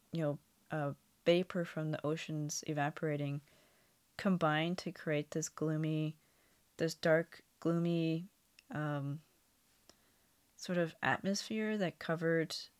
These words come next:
most of the earth for a long time, and including the desert where the wandering took place, where the Israelites were wandering around. And then that's where you kinda get the,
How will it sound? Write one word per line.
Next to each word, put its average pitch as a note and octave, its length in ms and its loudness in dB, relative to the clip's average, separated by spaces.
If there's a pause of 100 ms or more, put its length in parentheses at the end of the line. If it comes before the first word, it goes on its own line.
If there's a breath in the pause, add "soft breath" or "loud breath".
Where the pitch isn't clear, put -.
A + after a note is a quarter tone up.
most D#3+ 420 0
of F3+ 80 -2
the E3+ 180 4
earth D3 300 0
for D3+ 540 -4 (100)
a D#3 80 -4
long D3+ 260 -4
time, D#3 460 -2
and G3 220 -4
including E3+ 680 -2 (680 loud breath)
the E3 100 2
desert E3 480 2 (100)
where D3+ 460 2 (100)
the D#3 100 -2
wandering D#3 640 -2 (320)
took F3 220 -6
place, F3+ 380 -2
where D#3+ 100 0
the C#3+ 300 -2
Israelites D#3 680 -4
were D#3 80 -4
wandering D3+ 440 -4
around. C#3+ 400 -4 (220)
And E3+ 100 2
then E3+ 120 2
that's E3+ 260 -2
where E3 100 -2
you D#3 100 -2
kinda D3+ 260 -4
get D3 220 -8
the, C#3 220 2